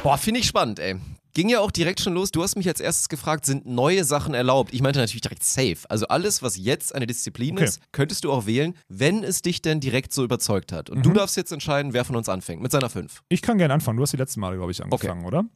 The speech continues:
Speaker 2: Aufgrund dessen, dass wir die neuen dazuzählen. Also erstmal für mich waren ja diese ganzen neuen, diese ganzen Slopestyle und,
Speaker 1: Ja, ja.
Speaker 2: und, äh, auch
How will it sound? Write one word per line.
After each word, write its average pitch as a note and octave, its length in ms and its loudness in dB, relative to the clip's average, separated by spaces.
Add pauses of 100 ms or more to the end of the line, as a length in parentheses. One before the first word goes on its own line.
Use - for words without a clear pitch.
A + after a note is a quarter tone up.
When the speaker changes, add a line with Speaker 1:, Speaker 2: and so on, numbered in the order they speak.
(200)
Speaker 2:
Aufgrund D#3 320 2
dessen, G#3 200 2
dass - 120 2
wir F#3+ 40 2
die E3 100 6
neuen F3 240 6
dazuzählen. D3 500 2
Also B2 120 2
erstmal D#3 180 2
für D#3 140 2
mich G3 160 0
waren F#3 180 2
ja F3+ 80 2
diese D3+ 240 0
ganzen E3+ 320 2
neuen, D3+ 380 4
diese C3 200 0
ganzen C3 240 -2
Slopestyle B2+ 920 0
und, A#2+ 80 -4
Speaker 1:
Ja, F#2 240 4
ja. E2 60 0
Speaker 2:
und, A#2+ 360 -2
äh, A#2 400 -10
auch B2 240 -6